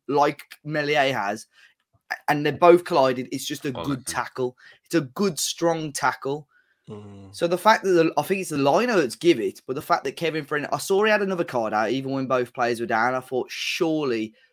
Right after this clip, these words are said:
Speaker 1: surely he's not gonna send him off for that." Um, and the only, and I've been thinking about this today, the only thing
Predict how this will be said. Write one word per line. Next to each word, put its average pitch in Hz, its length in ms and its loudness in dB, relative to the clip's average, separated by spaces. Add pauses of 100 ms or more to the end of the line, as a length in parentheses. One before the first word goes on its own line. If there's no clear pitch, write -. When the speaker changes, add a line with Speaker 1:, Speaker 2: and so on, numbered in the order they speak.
Speaker 1:
surely 127 1000 0 (340)
he's 120 140 -6
not 104 160 -6
gonna 107 140 -8
send 110 240 -6
him 104 80 -6
off 104 140 -8
for 90 100 -10
that." 95 200 -6 (460)
Um, 127 560 4 (140)
and 156 180 0 (280)
the 175 180 4
only, 202 300 10 (140)
and 165 140 4
I've 160 120 -2
been 175 100 4
thinking 175 240 -2
about 160 160 4
this 139 140 -6
today, 123 360 0
the 131 280 -8
only 190 460 4
thing 117 600 -2